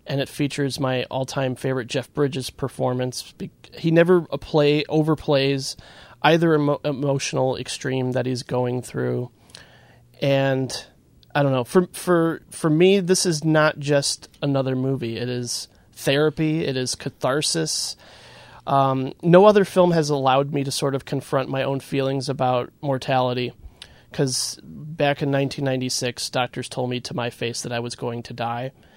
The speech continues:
It was the only time I saw my father cry. It was the only time, obviously, <laughs> that my friends were coming to say goodbye to me, and a lot of this movie sort of captures that,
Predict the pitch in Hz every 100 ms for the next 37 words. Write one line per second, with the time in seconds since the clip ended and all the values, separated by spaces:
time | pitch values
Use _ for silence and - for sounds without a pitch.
0 | - - 156 143 131 135 135 131 139 131
1 | 127 120 131 127 123 120 123 117 131 123
2 | 127 - 127 135 175 175 - 135 127 127
3 | 127 127 123 139 127 127 123 _ - 123
4 | 123 123 127 120 - - - 226 180 175
5 | - 165 165 143 147 143 139 - - -
6 | - 160 151 143 - 147 143 135 135 143
7 | - 151 151 151 - 135 131 127 123 -
8 | - - - 151 143 143 160 156 151 -
9 | 151 147 139 - 139 131 - 139 - 151
10 | 139 147 135 127